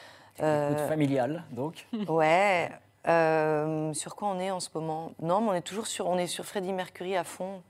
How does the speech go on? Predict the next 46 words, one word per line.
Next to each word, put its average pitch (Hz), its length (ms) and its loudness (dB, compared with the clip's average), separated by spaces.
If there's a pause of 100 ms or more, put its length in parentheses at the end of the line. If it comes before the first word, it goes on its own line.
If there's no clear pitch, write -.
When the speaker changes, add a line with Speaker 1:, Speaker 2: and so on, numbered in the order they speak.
(140)
Speaker 2:
Donc, 151 280 -10
euh, 156 100 -2
je 139 80 -8
dirais, 165 380 0
euh, 135 680 -4
je - 80 -18
dirais - 280 -10
que - 140 -10 (840)
on - 160 -10
est 147 60 -10
sur - 220 -16
tout, - 560 -10
tout 180 120 -10
Queen, 175 380 -2
euh, 151 300 -4 (1200)
qui, 147 720 -4 (1000)
qui - 140 -10
nous 160 200 -2
met 156 100 -2
du 139 120 -4
baume 175 200 2
au 185 60 -4
cœur 180 180 -4
le 175 80 0
matin. 165 400 -4 (1000)
Euh, 156 1080 2
mais 185 420 8
Speaker 1:
Beaucoup 190 40 4
en 180 120 0
Speaker 2:
Juliette 196 220 6
Speaker 1:
ce 202 40 4
moment. 190 120 8
Speaker 2:
Armanet, 190 360 2
pour 180 220 0
être 170 60 0
sur 175 140 -6
des 165 100 0
contemporaines, 170 560 -2
que 170 140 -8
j'écoute 156 340 -10
plus - 240 -12
moi 160 280 -2
que 165 100 -12
les 151 220 -12
enfants 151 240 -18
d'ailleurs. 160 360 -10